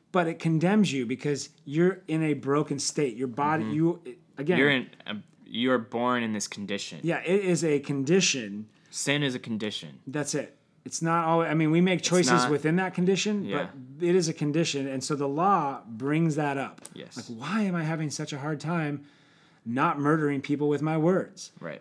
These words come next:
Speaker 1: Why? Because you're in a condition. "Dear God, heal my condition."
Speaker 2: Mm-hmm.
Speaker 1: And that's the promise. And so it comes after. So now before faith came, we were held captive under the law. And that's the importance. So it's like,
Speaker 2: Yes.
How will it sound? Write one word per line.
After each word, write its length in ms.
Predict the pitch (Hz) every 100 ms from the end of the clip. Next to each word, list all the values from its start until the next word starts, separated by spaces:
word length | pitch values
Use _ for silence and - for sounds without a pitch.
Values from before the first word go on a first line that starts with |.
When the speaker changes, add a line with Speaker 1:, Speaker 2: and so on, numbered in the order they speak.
| -
Speaker 1:
Why? 280 | 147 180 107
Because 380 | 127 151 131 156
you're 200 | 147 156
in 100 | 147
a 40 |
condition. 640 | 143 131 127 151 - 120 104 _ _ _ _
"Dear 240 | 160 170 143
God, 340 | 139 131 117 -
heal 320 | - - 180
my 160 | 160 143
condition." 640 | 127 120 127 - 101 95 101
Speaker 2:
Mm-hmm. 280 | 104 104 123 _
Speaker 1:
And 120 | 117 143
that's 220 | 165 165
the 80 | 139
promise. 580 | 151 139 113 107 - _ _ _ _ _ -
And 160 | 135
so 160 | 127 156
it 140 | 139
comes 340 | - 196 196 156
after. 460 | 156 156 - 113
So 240 | 113 165 151
now 200 | 165 165
before 380 | 156 151 196 180
faith 320 | 185 190 185
came, 240 | 143 143
we 80 | 143
were 120 | 139
held 240 | 127 139 -
captive 440 | 170 165 165 143
under 160 | 139 139
the 80 | 135
law. 380 | 120 98 117 151 _ _ _ _ _ _ _ -
And 100 | 131
that's 200 | 165 160
the 100 | 160
importance. 400 | 139 165 135 -
So 120 | 147
it's 140 | 139 147
like, 140 | 131
Speaker 2:
Yes. 180 | -